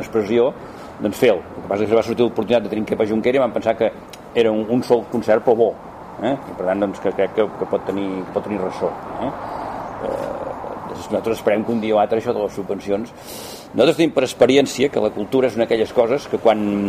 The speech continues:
quan són gra-, vaques grasses no es nota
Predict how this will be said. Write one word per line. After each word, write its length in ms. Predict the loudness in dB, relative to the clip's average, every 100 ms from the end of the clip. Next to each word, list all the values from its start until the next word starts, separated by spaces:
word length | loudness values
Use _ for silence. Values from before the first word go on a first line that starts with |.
| -2 -6 0
quan 200 | 0 2
són 240 | 2 2 4
gra-, 160 | 4 4
vaques 240 | 2 4
grasses 440 | 4 4 2 -4 -6 -2
no 140 | -2
es 60 | 2
nota 300 | 2 2 0